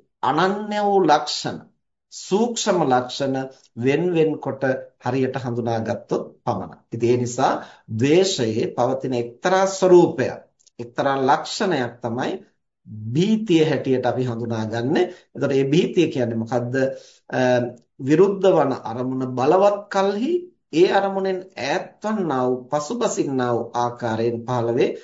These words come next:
එසේ පහළ වෙන ද්වේෂයට භයයයි කියනු ලැබේ.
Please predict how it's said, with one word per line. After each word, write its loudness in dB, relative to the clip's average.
එසේ -2
පහළ 0
වෙන 0
ද්වේෂයට -2
භයයයි 0
කියනු -8
ලැබේ. -2